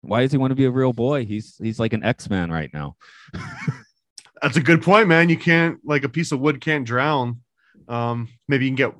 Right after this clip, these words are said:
Speaker 2: you know, what, waterlogged or something, pun intended. But, uh, yeah, he, it was like the, if he were a real boy at this point, he never would have been able to save Geppetto, his dad, and Geppetto would have died.
Speaker 1: Yeah, exactly. So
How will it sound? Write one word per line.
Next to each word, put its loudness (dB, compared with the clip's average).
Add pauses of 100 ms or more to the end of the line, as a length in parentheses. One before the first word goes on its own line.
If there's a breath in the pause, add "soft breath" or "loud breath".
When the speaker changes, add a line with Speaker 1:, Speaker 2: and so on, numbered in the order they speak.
(100)
Speaker 2:
you -6
know, -6
what, 2
waterlogged -2
or -8
something, -8
pun -6
intended. -10 (640 soft breath)
But, 4
uh, 4
yeah, 4
he, -2 (320 loud breath)
it 4
was 4
like 2 (320)
the, -4
if -4
he -8
were -2
a -2
real -2
boy -2
at -10
this -8
point, -6
he -8
never -2
would 0
have -4
been -2
able -4
to -8
save -2 (260)
Geppetto, -2
his -8
dad, 0
and -10
Geppetto -6
would -6
have -8
died. -2 (1120 soft breath)
Speaker 1:
Yeah, 4
exactly. 2
So -2